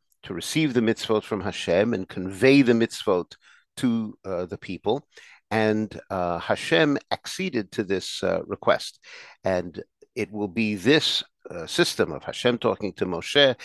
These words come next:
and Moshe teaching the people that will bring the people all the way to the land of Israel. So that's the first of the pillars upon which the system of mitzvot is based, uh, namely experience. The second pillar,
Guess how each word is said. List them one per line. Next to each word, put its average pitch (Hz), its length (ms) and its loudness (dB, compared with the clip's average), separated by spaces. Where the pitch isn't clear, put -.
and 90 120 -2
Moshe 92 400 2
teaching 98 460 -2
the 90 80 -4
people 123 440 0
that 120 120 4
will 127 100 2
bring 104 240 2
the 95 80 -4
people 85 320 -6
all 87 160 2
the 90 80 2
way 87 160 4
to - 140 -20
the 85 120 0
land 82 300 -2
of 85 120 -8
Israel. 107 380 0
So - 160 4
that's 143 300 2
the 160 80 2
first - 580 0
of 113 140 -2
the 104 80 -4
pillars 110 480 0
upon 98 260 -4
which 98 200 -8
the 95 80 -10
system 104 360 -6
of 95 100 -6
mitzvot 95 460 -8
is 92 80 -12
based, 123 400 0
uh, 87 140 -4
namely 101 400 0
experience. - 640 0
The - 80 -20
second 185 420 2
pillar, 92 340 0